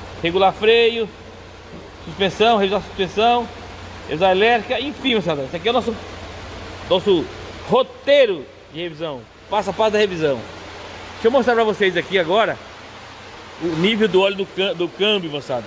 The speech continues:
Olha ele, moçada. O Muso. Olha lá, Muso, aqui, Muso. O Muso, moçada. Olha que beleza, moçada. O Muso.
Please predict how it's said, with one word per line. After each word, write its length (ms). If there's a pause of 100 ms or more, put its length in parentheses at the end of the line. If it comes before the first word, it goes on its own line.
(480)
Olha 220
ele, 260
moçada. 440 (800)
O 80
Muso. 1080 (3000)
Olha 120
lá, 60
Muso, 260
aqui, 180
Muso. 380 (1600)
O 100
Muso, 380
moçada. 420
Olha 180
que 140
beleza, 500
moçada. 320
O 40
Muso. 300